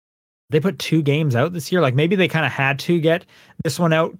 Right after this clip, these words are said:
to keep that, like, yearly cadence, but they put a full priced Quarry out earlier this year, and a lot of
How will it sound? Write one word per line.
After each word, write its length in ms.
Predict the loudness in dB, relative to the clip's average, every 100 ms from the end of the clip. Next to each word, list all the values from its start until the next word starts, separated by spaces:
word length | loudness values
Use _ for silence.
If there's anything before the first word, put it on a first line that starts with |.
| -12
to 100 | -8
keep 200 | -4 0
that, 200 | 0 0
like, 220 | 0 0
yearly 360 | 2 2 2 0
cadence, 520 | 0 0 2 0 -2
but 160 | -4 -2
they 80 | 0
put 180 | 0
a 60 | -2
full 440 | -2 2 6 6 2
priced 500 | 0 2 0 -4 -18 _ _ _ _ _ -10
Quarry 420 | 2 4 6 6
out 160 | 4 2
earlier 320 | 2 2 2
this 180 | 0 -2
year, 180 | 0 0
and 100 | 0
a 40 |
lot 300 | 2 4 4
of 240 | 2 -2